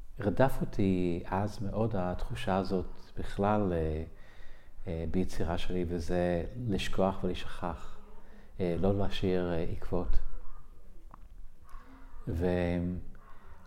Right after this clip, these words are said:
לי חשוב לעשות את העבודה, היה לי חשוב גם שהיו, אה, מתועדים, אה, אה, שהיו, אה, במהדורות, שיהיה יותר מאשר אחד, שהם יסתובבו,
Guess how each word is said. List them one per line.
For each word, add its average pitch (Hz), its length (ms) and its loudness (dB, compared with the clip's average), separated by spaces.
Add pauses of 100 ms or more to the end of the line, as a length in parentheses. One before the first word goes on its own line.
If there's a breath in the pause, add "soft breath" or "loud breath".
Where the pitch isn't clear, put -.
לי 104 120 2
חשוב - 360 2
לעשות - 360 2
את 101 80 -2
העבודה, 110 440 0 (180)
היה 90 120 -2
לי 92 80 2
חשוב 95 440 0
גם 85 300 0 (540 loud breath)
שהיו, 90 640 2
אה, 82 60 0 (1700 soft breath)
מתועדים, 98 640 8 (340)
אה, 85 40 0 (1400 soft breath)
אה, 85 200 -6
שהיו, 90 600 0
אה, 82 60 0 (1120 soft breath)
במהדורות, 87 680 4
שיהיה 82 440 0
יותר 87 260 2
מאשר 85 360 -4
אחד, 82 340 -4
שהם 87 180 -6
יסתובבו, 82 600 0